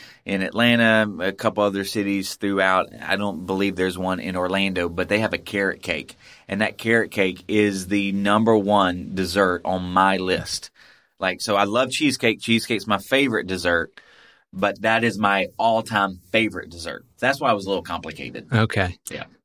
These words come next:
Speaker 2: So for your birthday, what type of cake do you get?
Speaker 1: <sighs> Not a cheesecake. <laughs> No.
Speaker 2: Why not?
Speaker 1: Uh, I mean, sometimes.
Speaker 2: You can do that.
Speaker 1: Well, yeah, Joni can. I mean, she can make a cheesecake, but,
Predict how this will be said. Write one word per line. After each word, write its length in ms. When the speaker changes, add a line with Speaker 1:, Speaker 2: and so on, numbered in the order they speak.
Speaker 2:
So 240
for 260
your 200
birthday, 880
what 240
type 220
of 100
cake 300
do 100
you 140
get? 220
Speaker 1:
<sighs> 480
Not 200
a 40
cheesecake. 520
<laughs> 600
No. 180
Speaker 2:
Why 140
not? 320
Speaker 1:
Uh, 400
I 40
mean, 140
sometimes. 420
Speaker 2:
You 120
can 60
do 160
that. 300
Speaker 1:
Well, 140
yeah, 220
Joni 380
can. 160
I 60
mean, 120
she 120
can 240
make 300
a 60
cheesecake, 760
but, 200